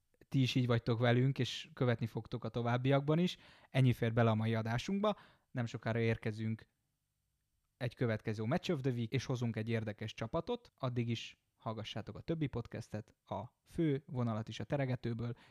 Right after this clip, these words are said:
és az előző Sports Session-t, hogyha még nem hallgattátok meg az idei számunkra érdekes átigazolásokról, és figyeljétek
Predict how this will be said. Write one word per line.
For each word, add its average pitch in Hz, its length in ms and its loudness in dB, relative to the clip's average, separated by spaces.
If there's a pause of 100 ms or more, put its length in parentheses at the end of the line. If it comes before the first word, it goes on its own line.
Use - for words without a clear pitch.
és 117 200 -2
az 110 100 0
előző 107 300 0
Sports - 340 -8
Session-t, 131 420 -2
hogyha 123 200 -6
még 120 160 0
nem 117 160 2
hallgattátok 113 580 -4
meg 113 140 -4
az 113 80 -4
idei 113 340 -2 (260)
számunkra 127 560 6
érdekes 113 460 0
átigazolásokról, 170 1080 0 (560)
és - 200 -4
figyeljétek 113 840 0